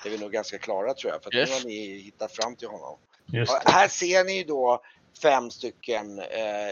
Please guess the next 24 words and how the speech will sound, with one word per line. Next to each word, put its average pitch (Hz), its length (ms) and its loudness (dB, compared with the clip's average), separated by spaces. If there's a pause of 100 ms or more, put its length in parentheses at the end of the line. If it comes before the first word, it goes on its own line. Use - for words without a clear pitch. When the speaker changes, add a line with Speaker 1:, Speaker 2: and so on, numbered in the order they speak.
(120)
Speaker 1:
det 135 100 -4
ligger 143 320 0
massor, 151 680 -2
eller 135 260 4
massor, 131 340 0
det 135 100 -4
ligger 139 500 -2
ett 117 140 -10
gäng 131 460 4 (320)
fångar 123 400 4
som 123 160 -4
ligger 120 260 -4
och 117 80 -12
kvider 147 600 -2
här 113 140 6
inne 110 240 -2
och 110 120 -4
vissa 123 260 -4
utav 120 260 4
dem 110 140 0
som 113 140 -6
ligger 110 280 -2
och 110 60 -6
nå-, 110 240 0